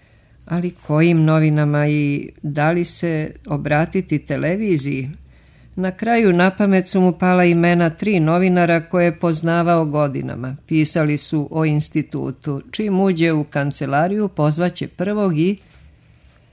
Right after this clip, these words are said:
razume se da neće sve da istrese preko telefona, samo će ugovoriti sastanak, najbolje već za danas popodne.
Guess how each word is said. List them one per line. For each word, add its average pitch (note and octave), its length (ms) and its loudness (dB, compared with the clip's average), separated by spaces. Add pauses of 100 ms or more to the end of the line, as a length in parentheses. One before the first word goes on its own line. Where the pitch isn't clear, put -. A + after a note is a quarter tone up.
(160)
razume G#3 520 4
se F#3+ 420 4
da F3 200 4
neće E3+ 360 2
sve E3+ 220 0
da C#3+ 120 -2
istrese E3+ 600 -2
preko E3 320 -4
telefona, D#3+ 800 -2 (120)
samo F#3+ 300 -2
će F#3 160 -2
ugovoriti E3 580 0
sastanak, - 920 -8 (120)
najbolje D#3 560 -2
već E3+ 320 -2
za F3 200 0
danas F3+ 380 2
popodne. F3 640 -2